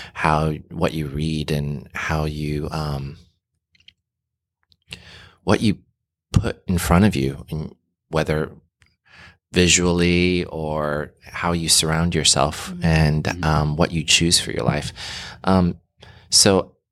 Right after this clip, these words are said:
Speaker 1: after leaving New York City Ballet, it was such an eye-opening experience of just being able to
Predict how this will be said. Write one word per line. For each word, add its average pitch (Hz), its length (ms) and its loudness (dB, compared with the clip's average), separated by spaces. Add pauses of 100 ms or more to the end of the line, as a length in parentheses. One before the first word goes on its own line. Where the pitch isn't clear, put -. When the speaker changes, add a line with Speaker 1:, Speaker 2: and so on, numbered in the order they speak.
(160)
Speaker 1:
after 107 380 2
leaving 92 560 4
New 95 100 0
York 90 160 0
City 82 280 2
Ballet, 80 540 0
it 80 140 -4
was 82 220 0
such - 440 4
an 80 260 -2
eye-opening 78 680 -4
experience 73 580 0
of 71 120 -10
just - 240 -2
being 69 220 -6
able 71 300 -6
to 73 440 0